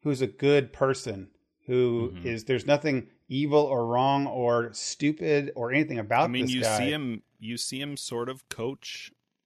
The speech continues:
Speaker 2: you know, those kids playing soccer.
Speaker 1: He loves it,
Speaker 2: Right?
Speaker 1: and, and he's good and
Speaker 2: Yeah.
Speaker 1: helpful, and he loves, and he's, he's a good man, a good person, a good friend. He's, there's nothing bad about Tommy. And
Speaker 2: Right.
Speaker 1: then alcohol does this to him, and it, and it affects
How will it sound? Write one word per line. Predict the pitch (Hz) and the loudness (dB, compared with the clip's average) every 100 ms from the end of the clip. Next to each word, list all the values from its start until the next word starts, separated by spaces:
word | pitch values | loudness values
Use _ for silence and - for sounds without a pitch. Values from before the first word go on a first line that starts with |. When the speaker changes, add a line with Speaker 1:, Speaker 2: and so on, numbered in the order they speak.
| - | -12
Speaker 2:
you | 110 | -10
know, | 107 104 | -8 -6
those | 110 101 | -6 -8
kids | - 135 - | -8 -10 -10
playing | - 110 | -12 -12
soccer. | 107 113 120 - | -12 -12 -12 -10
Speaker 1:
He | 165 165 | -4 2
loves | 156 233 165 | 6 4 2
it, | 113 | -6
Speaker 2:
Right? | 92 | -6
Speaker 1:
and, | 127 - | -12 -4
and | 165 | 0
he's | 143 | 0
good | - 208 214 | 4 6 6
and | 123 | 0
Speaker 2:
Yeah. | 131 | 0
Speaker 1:
helpful, | 196 180 135 | 0 0 -2
and | 120 | 4
he | |
loves, | 135 151 - | 4 4 0
and | 139 | -4
he's, | 131 - _ _ | -4 -8 _ _
he's | 175 170 | -2 -2
a | |
good | 156 - 151 139 | -2 4 4 6
man, | 131 139 | -2 -2
a | 127 | -4
good | - 151 147 | -2 -4 -2
person, | 147 135 135 110 | -2 -2 -4 -10
a | |
good | 107 147 | -6 -6
friend. | 135 143 | -4 -4
He's, | 165 - | -4 -4
there's | 160 147 | -2 0
nothing | 143 180 175 135 | 4 2 2 2
bad | 127 127 | 4 4
about | 120 104 | 2 -2
Tommy. | - 120 101 90 _ _ _ _ _ | -6 -6 -6 -10 _ _ _ _ _
And | 139 135 | -2 0
Speaker 2:
Right. | 139 | 2
Speaker 1:
then | 135 127 - _ _ _ _ - | 0 -2 -4 _ _ _ _ 0
alcohol | 135 156 143 139 139 117 | 0 2 -2 2 2 4
does | 127 127 110 | 2 2 2
this | 127 - - _ _ | -4 -4 -14 _ _
to | - 175 165 | -4 0 2
him, | 127 123 | 2 0
and | 135 127 | -2 -4
it, | 120 - | -4 -4
and | 135 | -2
it | 127 131 | 0 -2
affects | 123 151 - | 2 2 2